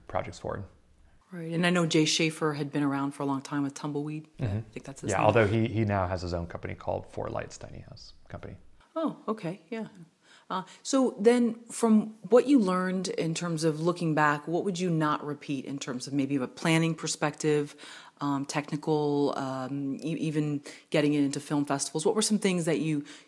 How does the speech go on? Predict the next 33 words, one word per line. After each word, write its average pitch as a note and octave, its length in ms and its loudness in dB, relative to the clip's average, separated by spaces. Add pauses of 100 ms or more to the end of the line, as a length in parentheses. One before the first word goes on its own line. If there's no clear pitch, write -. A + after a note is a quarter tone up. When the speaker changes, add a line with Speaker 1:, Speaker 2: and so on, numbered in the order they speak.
(360)
Speaker 2:
plan G3+ 240 2
to E3+ 100 0
do D#3 160 0
differently D3 560 4
with, C#3 320 0
I - 40 0
know D#3+ 100 2
you C#3 100 2
have C3+ 220 -8
many D3+ 220 -2
projects C3 440 -8
you D3+ 60 -4
wanna C3+ 220 -2
be C3 140 -8
involved C3 360 -10
in, B2+ 160 -8
so B2 300 -12 (420)
what E3+ 120 0
did E3 120 0
it - 100 -6
teach - 280 -4
you C#3+ 40 -4
in C3 60 -4
that C3+ 160 -6
sense? - 480 -10 (640)
Speaker 1:
Hmm. C3+ 60 2
I, B2+ 160 2
I C3+ 40 6
think, - 380 -2 (3250)
you C3 160 -2
know, C3 220 2
honestly, B2 680 0
uh, F#2 380 -4